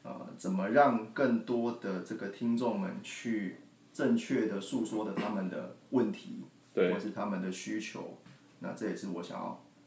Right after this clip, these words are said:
Speaker 1: 呃，去做的。那透过这样的两个双向的过程，其实智财散步就有很多他可以去从事的一个，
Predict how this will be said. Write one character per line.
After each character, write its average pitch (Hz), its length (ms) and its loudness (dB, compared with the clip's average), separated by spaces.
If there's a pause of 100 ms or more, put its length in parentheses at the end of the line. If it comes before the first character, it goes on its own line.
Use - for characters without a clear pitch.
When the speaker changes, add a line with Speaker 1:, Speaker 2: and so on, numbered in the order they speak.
(220)
Speaker 1:
呃， - 80 -14 (180)
去 - 160 -8
做 - 340 -2
的。 - 140 -14
那 117 140 2
透 139 160 6
过 123 200 4
这 123 100 4
样 117 160 6
的 101 120 0
两 92 240 -2
个 - 260 -6
双 120 260 0
向 117 200 2
的 101 100 -2
过 110 180 2
程， 95 220 -6
其 104 160 -8
实 - 160 -6
智 120 160 -6
财 101 180 -4
散 107 220 -4
步 107 140 0
就 101 160 -2
有 98 80 -2
很 90 180 -2
多 95 180 -4
他 95 440 -2
可 107 160 -6
以 95 120 2
去 107 220 0
从 - 240 -8
事 104 200 -4
的 - 100 -6
一 - 200 -8
个， - 220 -8